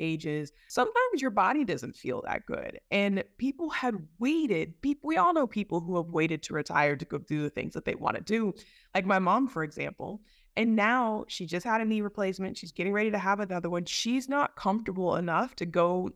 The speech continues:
see the world. And when I started learning about people having regrets by waiting too long to do the things that they loved, I decided that I was going to live out loud and I was going to live right now.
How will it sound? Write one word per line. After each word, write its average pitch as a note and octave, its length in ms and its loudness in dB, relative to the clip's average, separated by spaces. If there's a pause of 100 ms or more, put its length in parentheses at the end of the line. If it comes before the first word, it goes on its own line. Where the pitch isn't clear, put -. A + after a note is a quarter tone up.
see F#3+ 220 -2
the E3+ 100 -2
world. - 360 -2 (160)
And A3 80 4
when A#3 100 4
I A#3 80 0
started C#4 360 0
learning G#3 360 2
about E3+ 280 -2
people - 260 -6
having E3+ 400 0
regrets E3 540 0
by - 160 -2
waiting G#3 500 2
too A3 220 -4
long F#3 320 4
to G3 100 -2
do F3 140 0
the E3 100 -6
things E3 280 -4
that E3+ 120 -6
they E3 120 0
loved, E3+ 440 2 (400)
I G#3 140 6
decided G3+ 640 -2
that - 200 -2
I F3 120 6
was G3 200 0
going F3 260 -2
to F3+ 180 -4
live F3+ 420 -2 (140)
out - 200 -2
loud C#3+ 520 0
and G#3 180 -2
I F3+ 80 4
was F3+ 180 -4
going F#3 200 -4
to F3+ 260 -4
live F3 320 2
right D#3 240 -2
now. - 280 -4